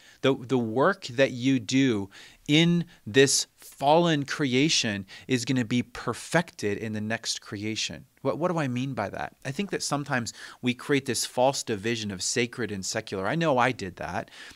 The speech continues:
And God had to show me through my, my work in a high school classroom that all work is sacred work. A-, and one of the reasons it's all sacred work is all that work is still gonna be need, need to be done,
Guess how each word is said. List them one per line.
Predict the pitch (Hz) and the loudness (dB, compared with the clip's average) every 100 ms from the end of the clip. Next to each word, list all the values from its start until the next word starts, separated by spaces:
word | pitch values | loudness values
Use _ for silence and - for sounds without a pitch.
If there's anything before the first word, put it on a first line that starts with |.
| - | -4
And | 127 | 2
God | 135 151 | 6 6
had | 147 135 | 4 -2
to | 117 | 0
show | - 147 151 | 2 4 4
me | 143 117 | 4 2
through | 120 127 | 0 -2
my, | 113 113 107 - - | 2 0 0 -8 -8
my | 110 110 104 - - | 0 0 0 -10 -10
work | 107 107 147 143 143 123 | -6 8 8 8 6 0
in | 107 | 0
a | 101 | -2
high | - 147 | 0 0
school | 143 - 127 | 0 -2 -2
classroom | - - 127 - - 104 90 - - - | -4 -6 -6 -4 -4 -4 -8 -12 -18 -2
that | 127 | 0
all | 127 151 | 4 4
work | 135 123 117 | 2 0 -2
is | 104 | -4
sacred | - 131 - 101 95 | 0 0 0 -6 -6
work. | - - - _ _ _ _ - | -14 -14 -20 _ _ _ _ -8
A-, | 143 | -4
and | 139 143 | -2 0
one | 156 | 0
of | 175 | -2
the | |
reasons | 143 185 175 139 | 0 -2 -2 -4
it's | 131 - | -4 -2
all | 131 | -2
sacred | 127 151 156 143 | 0 -2 -2 -2
work | 120 113 | -2 -2
is | 120 - | -6 -4
all | 120 143 156 | 2 4 4
that | 143 131 | 2 0
work | 120 135 135 | 0 -2 -2
is | 113 | -8
still | - 135 | -4 -2
gonna | 139 123 | -2 -4
be | 110 113 | -4 -6
need, | 104 117 127 139 139 - | -6 -4 0 0 -2 -8
need | 127 151 139 | 0 0 0
to | |
be | 113 107 | -4 -2
done, | 123 143 117 | 0 0 0